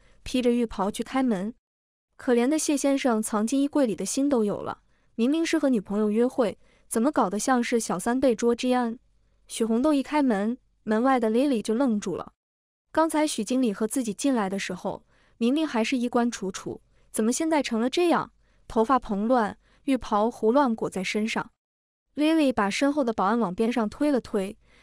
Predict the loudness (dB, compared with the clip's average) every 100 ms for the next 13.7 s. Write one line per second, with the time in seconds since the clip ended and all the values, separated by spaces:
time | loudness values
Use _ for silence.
0 | _ -4 0 2 2 0 0 0 0 0
1 | -2 -2 -2 -2 0 -2 -2 -2 0 -2
2 | -4 _ _ _ _ -2 0 2 0 0
3 | -4 -4 0 2 2 2 0 0 0 -2
4 | _ _ _ -4 2 4 2 -2 -6 -8
5 | _ _ -4 -2 -2 -2 -4 -6 _ _
6 | _ _ _ -2 2 4 4 2 0 0
7 | 0 0 0 0 0 0 -2 -6 -4 -2
8 | -4 -6 _ _ _ 0 2 0 -2 0
9 | 0 2 2 2 2 -2 _ -6 -2 0
10 | -2 0 0 2 0 -4 -12 -10 -4 -4
11 | -4 -4 -2 0 -2 -4 -6 -4 -4 -6
12 | _ _ _ _ _ -4 -4 -2 0 2
13 | 2 0 -4 -6 -6 -6